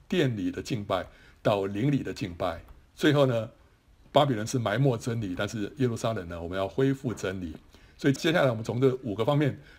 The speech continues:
来看，什么叫做出巴比伦啊？第一个，从祭祀跟连续来看啊，我们可以从这个扫罗跟大卫的故事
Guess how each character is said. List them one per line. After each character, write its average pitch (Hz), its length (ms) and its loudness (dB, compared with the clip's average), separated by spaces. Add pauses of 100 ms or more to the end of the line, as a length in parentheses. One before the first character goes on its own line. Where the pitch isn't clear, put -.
来 113 220 2
看， 131 200 0
什 113 140 -6
么 120 80 0
叫 147 80 4
做 123 220 4
出 123 380 0
巴 117 240 -2
比 104 120 -6
伦 82 260 -8 (100)
啊？ 90 200 -6 (340)
第 175 140 0
一 180 40 2
个， 156 100 6
从 135 240 -2 (100)
祭 175 220 2
祀 120 480 0
跟 127 240 2
连 110 220 0
续 135 180 0
来 92 160 -2
看 - 320 -6
啊， 87 160 -6 (340)
我 117 60 -2
们 131 100 4
可 143 120 4
以 - 20 8
从 123 160 -2
这 135 80 6
个 131 100 2
扫 101 220 0
罗 98 140 0
跟 120 120 -2
大 123 160 2
卫 110 120 -2
的 104 80 -4
故 135 240 0
事 104 280 -4